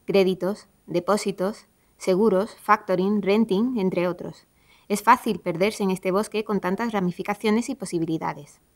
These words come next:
Por este motivo, inicialmente no es tan importante el conocimiento exhaustivo de los distintos productos y operaciones como tener un planteamiento claro de cuál es nuestra necesidad y estructurar la decisión en base a las implicaciones y variables que determinan los distintos productos financieros.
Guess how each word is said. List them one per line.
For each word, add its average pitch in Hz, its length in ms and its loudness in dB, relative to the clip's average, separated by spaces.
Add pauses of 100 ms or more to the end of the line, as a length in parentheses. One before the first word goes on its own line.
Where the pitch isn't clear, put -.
(640)
Por 175 140 0
este 180 180 -2
motivo, 208 540 2 (160)
inicialmente 262 920 2
no 226 280 6
es 240 220 0
tan 214 200 2
importante 214 560 2
el 170 80 -2
conocimiento 180 580 -2
exhaustivo 185 600 -2
de 156 100 -4
los 165 100 -4
distintos 185 460 -4
productos 175 500 -2
y 170 60 -8
operaciones 214 680 0 (380)
como 196 220 4
tener 196 260 4
un 247 140 6
planteamiento 196 680 2
claro 247 420 2
de 185 220 2
cuál 190 220 2
es 175 100 -4
nuestra 180 260 -6
necesidad 226 680 -2
y 208 100 4
estructurar 196 600 0
la 185 140 -2
decisión 247 560 -2
en 202 140 2
base 185 180 0
a 226 60 -2
las 202 160 -4
implicaciones 180 720 -2
y - 20 -6
variables 220 540 -2
que 220 100 -4
determinan 190 560 2
los 185 140 0
distintos 247 500 -4
productos 180 460 -2
financieros. 170 640 -8